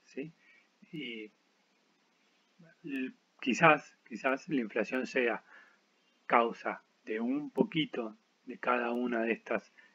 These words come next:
explicaciones que fuimos viendo en el video, o quizás también cada inflación es distinta. La inflación que tenga un país sea distinta a la que tiene otro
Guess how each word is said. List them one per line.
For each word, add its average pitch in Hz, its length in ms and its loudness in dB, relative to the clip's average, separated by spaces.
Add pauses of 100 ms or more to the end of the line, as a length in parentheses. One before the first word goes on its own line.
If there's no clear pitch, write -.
(180)
explicaciones - 720 -4
que 107 120 -16
fuimos 113 280 -6
viendo 120 180 -6
en 127 80 -4
el 135 100 -6
video, 151 360 2 (840)
o 180 180 4
quizás 185 380 6
también 180 560 8 (380)
cada 180 220 8
inflación 165 500 2
es 139 80 0
distinta. 123 600 -2 (520)
La 117 80 -6
inflación 120 380 0
que 147 100 4
tenga 147 200 -2
un 143 100 -2
país 151 300 6
sea 139 280 4
distinta 156 520 6
a - 20 6
la 120 100 4
que 113 100 0
tiene 135 300 -2
otro 135 400 0